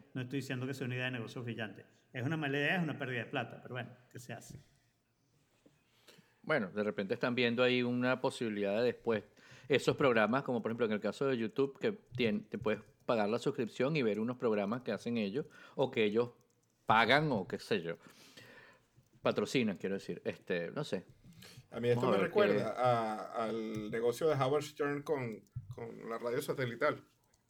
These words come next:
Speaker 2: Ujú.
Speaker 3: Howard Stern era un fenómeno de la radio que yo lo escuchaba y escuchaba su podcast también. Y, y de repente le dieron un contrato multimillonario a la radio satelital.
Speaker 1: Sí.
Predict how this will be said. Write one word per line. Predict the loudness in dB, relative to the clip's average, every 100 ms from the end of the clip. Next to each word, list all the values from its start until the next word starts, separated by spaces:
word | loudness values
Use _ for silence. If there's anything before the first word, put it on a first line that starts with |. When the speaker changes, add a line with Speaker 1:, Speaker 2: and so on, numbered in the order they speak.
| _ _ -6
Speaker 2:
Ujú. | -2 0 0 0 0 -2
Speaker 3:
Howard | -2 0 0
Stern | 0 2 4
era | 4
un | 2
fenómeno | 2 4 4 6 6
de | 6
la | 6
radio | 4 4 4 2
que | 0
yo | 0
lo | 0
escuchaba | -2 0 2 2
y | 0
escuchaba | -2 -4 -4
su | -4
podcast | -4 -4 -8 -10
también. | -16 -16 -18 _ _ _ _ _ _ _ _ _ _ _ _
Y, | 0 2 4 4 2 0 -2 -6 -2
y |
de | 0
repente | 2 2 2
le | 4 6
dieron | 4
un | 2
contrato | 0 2 2 2
multimillonario | 0 0 2 4 6 4 4
a | 2
la | 2
radio | 2 0
satelital. | 0 -4 -4 -4 -6
Speaker 1:
Sí. | -8